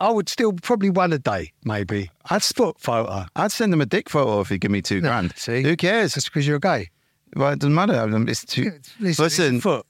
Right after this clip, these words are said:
Speaker 2: whatever I am,
Speaker 1: Yada, yada, yada.
Speaker 2: whatever I am
Speaker 1: Foot.
Speaker 2: isn't my fault because
Speaker 1: Got
Speaker 2: my
Speaker 1: my
Speaker 2: mum and dad
Speaker 1: foot
Speaker 2: got
Speaker 1: out.
Speaker 2: divorced. I've got A D H D and Princess Diana died. So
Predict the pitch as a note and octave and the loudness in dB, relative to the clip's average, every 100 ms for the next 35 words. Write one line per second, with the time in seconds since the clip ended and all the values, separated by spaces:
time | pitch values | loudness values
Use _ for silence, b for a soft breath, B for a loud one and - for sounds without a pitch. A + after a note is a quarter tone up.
0 | - C#3+ E3+ D3 D3 C3+ C3 A2 C3 D#3+ | -2 2 2 2 2 2 2 0 0 0
1 | F#3 F#3+ E3+ E3 D#3 D3 C#3+ D3+ D3 D3+ | 0 2 2 2 2 2 2 2 2 2
2 | D3+ C#3 B2+ B2 C3 C3 B2+ A#2+ C3+ A#2+ | 2 2 -2 -2 0 2 0 0 0 0
3 | G2+ A#2 G#2+ F#2+ - A3 A#2+ C3+ D3+ D#3 | -2 -2 -2 -2 -6 -2 2 2 2 0
4 | C#3+ C3+ B2 A#2 A2+ G#2+ b b G#2 C3 | 2 0 0 0 0 0 b b 0 0
5 | B2+ B2 - A2+ G2+ F#2+ A2+ G#2+ G#2+ G2+ | 2 0 0 0 0 0 -2 -2 0 0
6 | G2+ F2+ F2 - G2+ | 0 -2 -2 -2 -4